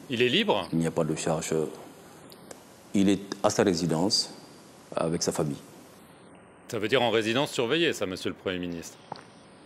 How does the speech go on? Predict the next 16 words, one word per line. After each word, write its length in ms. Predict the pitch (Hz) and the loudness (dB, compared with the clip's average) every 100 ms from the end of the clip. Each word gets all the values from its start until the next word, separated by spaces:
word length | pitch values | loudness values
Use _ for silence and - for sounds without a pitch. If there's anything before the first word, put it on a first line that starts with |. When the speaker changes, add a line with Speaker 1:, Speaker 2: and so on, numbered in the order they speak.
| - - - - - - - - - - - - - - | -20 -20 -20 -20 -20 -20 -20 -18 -16 -14 -18 -20 -6 2
Speaker 2:
Il 80 | 131 | 4
n'est 80 | |
pas 140 | 101 104 | 6 4
en 40 | |
résidence 300 | 98 95 92 | 4 4 2
surveillée 360 | - 120 160 185 | 0 2 4 4
parce 180 | 113 - | 2 4
que 60 | |
la 60 | 104 | 4
résidence 240 | 104 104 | 6 4
surveillée 260 | - 101 110 | 2 4 4
suppose 420 | 107 92 104 95 | 2 2 2 2
donc 420 | 98 98 92 95 - | 4 2 2 -2 0
qu'il 180 | 87 | 2
ait 260 | 87 85 87 - | 4 4 2 0
été, 520 | 87 - 87 87 82 | -2 2 4 4 2